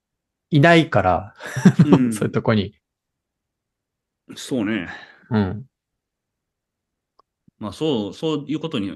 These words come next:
Speaker 2: そうだと思いたい。
Speaker 1: それが一番多いかもしれないけど、よくわかんないし、なんかやっぱ今日の話聞いて思ったけど、フォロワーの数ってのは自分に向けられた銃口の数だなっていう格言をね、
Speaker 2: まあ、そう。
Speaker 1: ま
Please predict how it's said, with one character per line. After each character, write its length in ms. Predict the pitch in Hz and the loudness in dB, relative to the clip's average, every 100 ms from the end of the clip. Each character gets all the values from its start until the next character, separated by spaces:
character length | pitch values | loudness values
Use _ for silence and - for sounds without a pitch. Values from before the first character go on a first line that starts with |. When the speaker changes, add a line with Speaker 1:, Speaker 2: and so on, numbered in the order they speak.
| - _ | -16 _
Speaker 2:
そ 140 | 123 147 | -10 -8
う 60 | |
だ 40 | 110 | -8
と 60 | |
思 160 | 95 104 | -8 -8
い 60 | 104 | -8
た 120 | 104 | -10
い。 160 | - _ _ _ _ | -12 _ _ _ _
Speaker 1:
そ 360 | - 160 170 180 | -4 2 6 8
れ 200 | 185 196 | 8 8
が 120 | 196 | 8
一 180 | 190 185 | 6 4
番 240 | 180 170 | 4 6
多 100 | 170 160 | 6 6
い 40 | |
か 140 | 139 139 | 4 2
も 140 | 151 | 2
し 120 | 135 | 0
れ 140 | 110 113 | -2 0
な 100 | 120 | 0
い 140 | 107 | 0
け 120 | 127 | 0
ど、 120 | 143 | 2
よ 140 | 123 123 | 2 0
く 80 | 107 | 0
わ 80 | |
か 100 | - | 0
ん 80 | 107 | -2
な 80 | 98 | -2
い 80 | 95 | -4
し、 420 | - 170 165 - _ | 0 0 0 -4 _
な 80 | 170 | 2
ん 20 | |
か 160 | 135 139 | 6 4
や 80 | |
っ 20 | - | 4
ぱ 220 | 117 - | 0 2
今 120 | 214 | 2
日 20 | 185 | 4
の 60 | |
話 280 | 131 127 - | 0 -2 -4
聞 120 | 120 | -8
い 20 | |
て 80 | 113 | -4
思 180 | 123 117 | -2 -2
っ 80 | 127 | -6
た 120 | 127 | -4
け 100 | 120 | 0
ど、 140 | 123 | 0
フ 160 | 131 135 | 0 0
ォ 20 | |
ロ 80 | 139 | 4
ワ 140 | 175 | 6
ー 40 | 196 | 6
の 80 | 202 | 2
数 200 | 208 180 | -2 -2
っ 40 | |
て 140 | - | -4
の 80 | 113 | -4
は 60 | 98 | -4
自 180 | 120 110 | -2 0
分 160 | 143 | 2
に 80 | 156 | 2
向 140 | 147 | 0
け 100 | 135 | 0
ら 80 | 151 | 0
れ 80 | 147 | 0
た 160 | 156 131 | -4 -4
銃 220 | 113 120 | -4 -2
口 180 | 135 131 | 0 0
の 100 | 131 | 0
数 220 | 147 110 | -2 -2
だ 140 | 95 | -4
な 80 | 90 | -6
っ 60 | - - | -10 -6
て 80 | |
い 100 | 104 | -6
う 80 | 101 - - - - - | -6 -14 -20 -20 -20 -4
格 260 | - - | 0 4
言 220 | 117 120 113 | 4 6 4
を 40 | |
ね、 200 | 107 101 | 2 -2
Speaker 2:
ま 20 | |
あ、 120 | _ _ | _ _
そ 60 | 127 | -4
う。 20 | |
Speaker 1:
ま 240 | 117 110 | -2 2